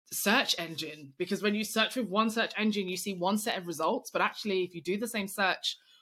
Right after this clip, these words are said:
on, I don't know, DuckDuckGo or Ecosia, I mean, you, you plant a tree when you search on Ecosia, which you don't have on mainstream search engines. That could show you something completely different to what you're looking at at the moment.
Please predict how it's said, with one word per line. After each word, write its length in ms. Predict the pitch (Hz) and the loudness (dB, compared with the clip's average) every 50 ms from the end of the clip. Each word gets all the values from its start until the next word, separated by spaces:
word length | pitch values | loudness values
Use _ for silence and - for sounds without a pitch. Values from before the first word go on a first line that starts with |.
| _ _ - | _ _ -4
on, 240 | 170 175 175 175 | -2 0 0 0
I 60 | 160 170 | 0 0
don't 100 | 196 214 | 2 2
know, 120 | 180 170 | 2 2
DuckDuckGo 640 | 170 196 - 175 208 180 185 - 180 175 185 190 185 | 2 0 0 0 0 0 0 2 2 2 4 4 2
or 180 | 170 175 175 | 2 0 0
Ecosia, 580 | 170 - - 196 202 196 - 160 156 156 160 160 | 0 0 2 2 2 2 2 0 0 0 -2 -4
I 260 | - - - - - | -6 -12 -16 -8 -6
mean, 120 | 170 185 185 | -4 -4 -2
you, 120 | 190 143 - _ | -4 -6 -8 _
you 200 | - 185 190 175 - - | -6 -6 -6 -8 -8 -2
plant 240 | - 208 240 254 180 | 2 2 2 2 2
a 40 | 175 | 0
tree 420 | - - - - 202 240 254 180 | -2 -2 -2 0 2 2 2 2
when 160 | 151 156 160 | 0 -2 -2
you 80 | 160 156 | -4 -4
search 320 | - - 180 156 - - | -4 -4 -4 -4 -4 -6
on 60 | 151 | -10
Ecosia, 380 | 143 - - 180 190 170 156 139 | -10 -6 -2 -2 -2 0 -2 -4
which 120 | 135 131 | -6 -6
you 60 | 160 135 | -6 -4
don't 200 | 156 160 135 156 | -4 -4 -4 -6
have 140 | 156 - | -10 -10
on 100 | 156 147 | -8 -8
mainstream 420 | 151 156 156 156 - - 160 151 143 | -6 -6 -6 -8 -8 -8 -8 -8 -8
search 320 | - 165 165 - - - | -6 -6 -8 -6 -6 -8
engines. 520 | 147 139 143 - 135 131 143 143 165 - - - - - - | -8 -8 -8 -8 -8 -8 -8 -10 -12 -14 -16 -20 -20 -10 -6
That 120 | - 170 - | -6 -2 0
could 140 | 233 220 - | 0 2 4
show 100 | - 214 | 4 4
you 140 | 226 226 | 4 4
something 280 | 214 - 220 208 196 175 | 4 2 0 0 0 -2
completely 340 | - 180 180 196 165 156 165 | -4 -4 -4 -2 -2 -2 -2
different 300 | 190 196 190 185 160 - | -4 -4 -6 -6 -10 -6
to 60 | 160 | -4
what 160 | 170 175 147 | -4 -2 -2
you're 140 | 160 160 156 | 0 0 0
looking 300 | 160 175 170 - 170 165 | 0 -2 -4 -6 -6 -6
at 80 | 151 - | -6 -8
at 160 | - - - | -10 -12 -10
the 80 | 147 | -6
moment. 500 | 156 160 175 190 185 143 131 135 160 - | -4 -2 -2 -2 -2 -2 -4 -6 -6 -10